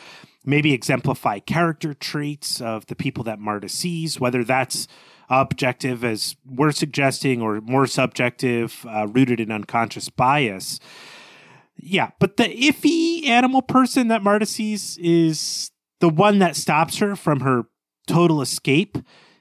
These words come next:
It's the ape. And, uh, first I'll read what is actually written here about this, uh,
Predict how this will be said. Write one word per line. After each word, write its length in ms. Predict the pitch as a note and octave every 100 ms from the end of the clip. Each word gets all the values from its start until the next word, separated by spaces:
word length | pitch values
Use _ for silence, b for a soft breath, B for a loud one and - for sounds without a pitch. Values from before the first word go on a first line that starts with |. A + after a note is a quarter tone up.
| b
It's 180 | E3+ -
the 200 | F#3+ -
ape. 300 | F3+ D#3 - - _ -
And, 500 | D3+ D#3+ E3 D#3+ D#3 - _ _ _ _ _ -
uh, 160 | - D3+
first 320 | - C4+ C#4+
I'll 100 | A3+
read 500 | B2+ C#3 D3+ D3 -
what 460 | - A2+ C3+ C3+ B2+
is 180 | B2 A#2+
actually 300 | B2+ - A#2+
written 260 | G#2 B2+ B2
here 360 | C3+ C3+ C#3 _
about 360 | - B2 C3 -
this, 380 | C3+ B2+ - -
uh, 300 | C3 B2 B2